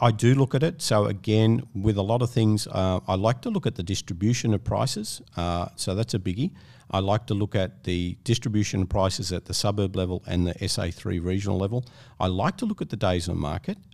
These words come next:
uh, but specifically with days on market, uh, my biggest concern is it's hard to measure in some locations. An example would be a lot of the new housing, uh, areas, house and land areas, a lot of the new apartment stuff.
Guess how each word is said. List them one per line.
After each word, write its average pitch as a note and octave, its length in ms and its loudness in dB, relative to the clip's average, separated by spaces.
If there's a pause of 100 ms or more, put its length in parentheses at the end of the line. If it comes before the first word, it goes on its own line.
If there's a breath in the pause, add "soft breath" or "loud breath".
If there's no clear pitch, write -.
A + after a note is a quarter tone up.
uh, F2 280 -2
but G#2 220 -4
specifically C#3+ 840 -2
with G2+ 160 0
days G2 340 2
on F#2+ 80 0
market, F2 400 0 (500 loud breath)
uh, F2+ 240 -2
my G2+ 240 2
biggest G2+ 360 -2
concern F#2+ 500 2
is F#2 240 0 (220)
it's - 140 -4
hard D3 460 0
to B2+ 100 2
measure G2+ 380 2
in F#2 140 4
some F2+ 560 2 (240)
locations. E2 760 -6
An F#2 120 -2
example G#2 580 2
would F2 240 -2
be F2+ 160 0
a E2+ 60 -2
lot F#2+ 200 -4
of F2+ 140 -2
the E2+ 320 -4
new F#2 300 4
housing, F2 560 0 (260)
uh, F#2 200 -8 (100)
areas, G#2+ 560 -2
house F2+ 240 -2
and F#2+ 100 -2
land F#2 200 2
areas, F#2+ 340 0 (380 loud breath)
a F#2 80 -4
lot F#2+ 180 0
of F#2+ 100 0
the F2+ 80 0
new F#2 240 2
apartment F2 500 -4
stuff. - 420 -4